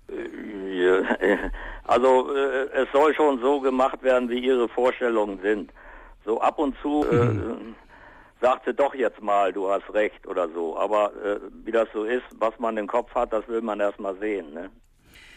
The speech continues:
Speaker 2: Herr Leib, als die Jahrhundertflut war, da stand der Garten von Frau Kohlrusch zum Teil unter Wasser. Wie hat sie das gemeistert?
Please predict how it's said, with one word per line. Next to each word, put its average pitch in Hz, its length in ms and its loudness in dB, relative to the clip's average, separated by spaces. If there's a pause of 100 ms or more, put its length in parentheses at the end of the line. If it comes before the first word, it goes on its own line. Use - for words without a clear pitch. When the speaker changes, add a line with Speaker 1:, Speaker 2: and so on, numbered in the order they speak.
(140)
Speaker 2:
Herr 120 120 -10
Leib, 135 260 0
als 143 220 -4
die 156 100 -4
Jahrhundertflut 180 1000 -4
war, 165 280 0
da 160 200 -2
stand 165 260 -2
der 151 140 0
Garten 143 420 -2
von 156 220 -4
Frau 147 240 -6
Kohlrusch 156 680 -6 (100)
zum - 280 -2
Teil 160 320 2
unter 143 340 -4
Wasser. 101 340 0
Wie 117 140 -2
hat 123 140 -4
sie 143 160 -4
das 135 240 -2
gemeistert? 90 760 -4